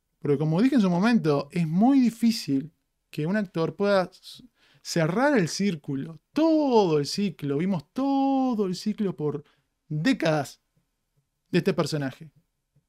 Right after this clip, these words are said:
En todo tipo de películas, atravesando todo, todas las etapas posi-, no posibles, pero digo, etapas clave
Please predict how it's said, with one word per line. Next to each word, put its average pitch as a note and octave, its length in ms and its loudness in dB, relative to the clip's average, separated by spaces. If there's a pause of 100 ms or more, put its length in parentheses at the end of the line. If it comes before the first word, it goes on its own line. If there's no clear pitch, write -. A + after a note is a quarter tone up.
(180)
En A3+ 160 -4
todo A#3 420 2
tipo G3 260 -2
de F3+ 80 0
películas, E3+ 560 -2
atravesando D#3 420 -8
todo, F#3+ 380 -2
todas G#3+ 320 2
las F#3 160 -4
etapas E3 340 -4
posi-, D3+ 360 -8
no F3 260 -2
posibles, C#3 480 -4
pero - 200 -10
digo, A3+ 240 -8 (560)
etapas F3+ 420 -4
clave E3 1000 -2